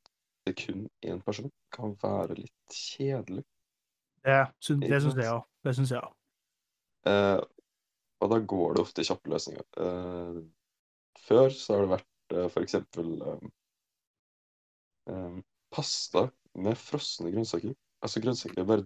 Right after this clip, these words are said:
Speaker 1: dumper opp i det, opp i det kokende pastavannet. En par klatter med pesto, og hvis jeg følte for næring, en boks med tunfisk oppi susen, liksom. Eh,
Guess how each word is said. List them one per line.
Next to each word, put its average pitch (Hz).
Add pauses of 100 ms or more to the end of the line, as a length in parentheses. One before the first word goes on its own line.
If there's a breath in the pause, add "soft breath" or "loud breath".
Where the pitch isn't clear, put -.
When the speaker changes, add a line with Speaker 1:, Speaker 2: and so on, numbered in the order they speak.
Speaker 1:
dumper 110
opp -
i 92
det, 98 (800)
opp -
i 90
det 90
kokende -
pastavannet. 90 (1900)
En 107 (220)
par 120
klatter -
med 92
pesto, - (680)
og 95
hvis 113
jeg -
følte 113
for - (100)
næring, 113 (300)
en 95
boks -
med 90
tunfisk -
oppi -
susen, -
liksom. - (1080)
Eh, -